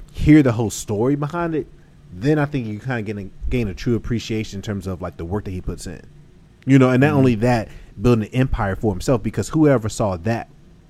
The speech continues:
Speaker 1: from that artist that came out in oh four, oh five, oh six.
Speaker 2: But that's why I'm bringing him up now, 'cause, like, we always talk about Jay and Diddy, right?
Speaker 1: Mm-hmm.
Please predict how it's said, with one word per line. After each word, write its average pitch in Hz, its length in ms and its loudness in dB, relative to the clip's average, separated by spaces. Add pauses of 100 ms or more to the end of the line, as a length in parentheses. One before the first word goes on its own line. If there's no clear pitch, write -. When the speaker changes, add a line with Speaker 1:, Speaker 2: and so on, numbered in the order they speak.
(200)
Speaker 1:
from 98 380 -4
that 107 220 -4
artist 107 440 0
that 104 100 -6
came 104 240 -4
out 92 220 -8
in 92 280 -6
oh 98 160 -2
four, 98 280 0
oh 92 120 -4
five, 92 280 -4
oh 76 120 -12
six. - 400 -16 (100)
Speaker 2:
But 120 100 -2
that's 165 200 2
why 185 120 4
I'm 160 120 0
bringing 151 260 2
him 135 140 2
up 131 100 0
now, 160 380 2
'cause, 127 240 -2
like, 123 260 -2 (680)
we 160 180 0
always 156 440 0
talk 120 200 2
about 107 300 -4
Jay 120 300 -2
and 101 120 -6
Diddy, 117 280 2
right? 104 240 -4
Speaker 1:
Mm-hmm. 110 320 -6